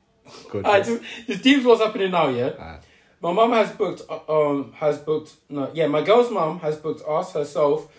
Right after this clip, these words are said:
Speaker 2: and her younger sister a cruise away for two weeks.
Speaker 1: A cruise? Right, she got money, okay. Cruise.
Speaker 2: Bro, deep's what's happening, though.
Speaker 1: Go on.
Speaker 2: Deep's what's happening.
Speaker 1: Wait, my girl's mum?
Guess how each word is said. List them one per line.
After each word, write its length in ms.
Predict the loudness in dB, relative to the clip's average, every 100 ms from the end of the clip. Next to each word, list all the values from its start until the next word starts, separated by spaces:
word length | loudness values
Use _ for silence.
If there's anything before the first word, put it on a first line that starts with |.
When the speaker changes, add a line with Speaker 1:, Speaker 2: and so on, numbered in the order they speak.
| _
Speaker 2:
and 140 | -6 -4
her 60 |
younger 240 | -2 -2 -4
sister 320 | -8 -4 -4
a 40 |
cruise 240 | -2 -6 -4
away 220 | -2 -2
for 140 | -4 -8
two 240 | -4 -4
weeks. 380 | -4 -6 -14 -20
Speaker 1:
A 40 |
cruise? 440 | -10 -6 -4 -6 -16 _ _ _ _ _
Right, 120 | -20
she 80 | -18
got 120 | -16 -16
money, 240 | -14 -14 -16
okay. 260 | -16 -18 -20 _ _
Cruise. 320 | -12 -12 -12
Speaker 2:
Bro, 300 | -20 -4 -2 -2
deep's 180 | -6
what's 140 | -6 -6
happening, 300 | -6 -8 -12
though. 200 | -14 -16 _
Speaker 1:
Go 80 | -12
on. 100 | -12 _ _ _ _ _ _
Speaker 2:
Deep's 240 | -10 -8 -6
what's 140 | -4
happening. 420 | -4 -4 -8 -10 0
Speaker 1:
Wait, 280 | 0 2
my 160 | 0 2
girl's 340 | 4 4 4
mum? 240 | 0 -10